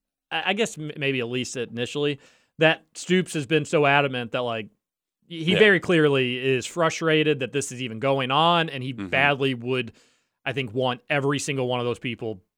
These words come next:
Speaker 1: back playing tomorrow if
Speaker 2: Oh, no,
Speaker 1: he
Speaker 2: he
Speaker 1: had it
Speaker 2: even
Speaker 1: his way.
Speaker 2: said as much, like,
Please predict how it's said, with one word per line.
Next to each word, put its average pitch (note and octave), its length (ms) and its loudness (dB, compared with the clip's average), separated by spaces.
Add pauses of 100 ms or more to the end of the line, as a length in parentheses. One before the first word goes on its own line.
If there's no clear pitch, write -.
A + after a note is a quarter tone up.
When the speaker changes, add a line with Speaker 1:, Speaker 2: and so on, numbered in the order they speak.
(100)
Speaker 1:
back A2+ 240 0
playing A2 400 -4
tomorrow A2+ 640 -2
if A#2 260 -6
Speaker 2:
Oh, F#3 280 6
no, D3 200 8
Speaker 1:
he - 80 -6
Speaker 2:
he E3 80 6
Speaker 1:
had G3+ 120 6
it - 40 4
Speaker 2:
even F3+ 160 8
Speaker 1:
his D3 100 -4
way. A#2 60 0
Speaker 2:
said D3+ 260 8
as A#2+ 120 0
much, B2+ 360 6
like, G2+ 280 2